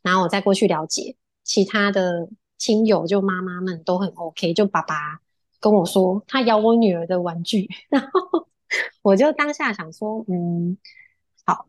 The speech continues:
然后我就跟他说，“啊，那个玩具有没有坏掉什么的？”那，然后他也都没有啊。然后我就说，“那，呃，目前这样子的处理方式，你觉得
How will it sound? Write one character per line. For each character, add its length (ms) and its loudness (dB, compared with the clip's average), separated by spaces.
然 200 0
后 160 4
我 100 4
就 200 4
跟 140 -4
他 180 -6
说 440 -4
，“啊， 140 -2
那 180 2
个 300 0
玩 200 -2
具 200 -2
有 120 -4
没 100 -10
有 300 -12
坏 140 0
掉 260 0
什 180 -6
么 60 -8
的？” 160 -6
那， 160 2
然 180 0
后 80 -4
他 140 2
也 140 6
都 360 4
没 260 -2
有 180 2
啊。 120 -4
然 180 0
后 100 -2
我 80 0
就 140 -2
说 260 -6
，“那， 300 -6
呃， 260 -2
目 180 2
前 240 -2
这 80 -2
样 160 0
子 100 -4
的 120 -4
处 200 -8
理 120 -4
方 240 -12
式， 160 0
你 180 0
觉 180 -4
得 300 -6